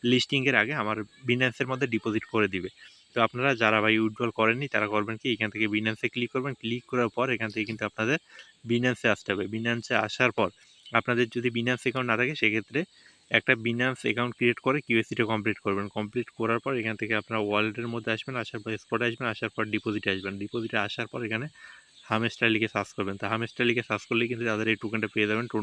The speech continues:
নেটওয়ার্কে। তারপরে এখান থেকে আপনার যে ওয়ালেটের ডিপোজিট অ্যাড্রেসটা রয়েছে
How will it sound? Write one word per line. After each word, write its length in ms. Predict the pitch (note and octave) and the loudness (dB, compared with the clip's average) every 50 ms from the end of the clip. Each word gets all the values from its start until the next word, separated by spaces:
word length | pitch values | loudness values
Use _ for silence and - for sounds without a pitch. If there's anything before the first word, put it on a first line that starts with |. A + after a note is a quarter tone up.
| G#2+ G#2+ | 0 0
নেটওয়ার্কে। 340 | G#2 G2+ G#2+ G#2 G#2 B2 D#3 - - - - - - _ - - | 0 0 -2 -2 -2 -4 -6 -8 -12 -18 -18 -20 -20 _ -2 2
তারপরে 280 | D3 C#3 - C#3+ C3+ B2 | 2 2 4 4 4 4
এখান 140 | A2 A#2+ A#2 A2 | 4 2 2 0
থেকে 100 | A#2 A#2 A2 | 0 0 0
আপনার 180 | - A#2+ A2+ G#2+ G#2+ A2 | 0 0 -4 -4 -2 -2
যে 60 | A2+ G#2+ | 0 0
ওয়ালেটের 360 | G#2 G#2 G#2+ G#2+ G#2 A2 G#2+ G#2+ G#2+ | 2 2 0 0 0 -2 -2 -2 -2
ডিপোজিট 300 | G#2 - A2+ G#2+ A2 A2 | -4 -4 -2 -2 0 0
অ্যাড্রেসটা 360 | G#2+ G2+ G#2 A2+ - - A#2+ G#2+ G#2+ | -2 -2 -2 -4 -6 -4 -2 0 0
রয়েছে 240 | G#2 G#2+ - - | 0 0 -2 -6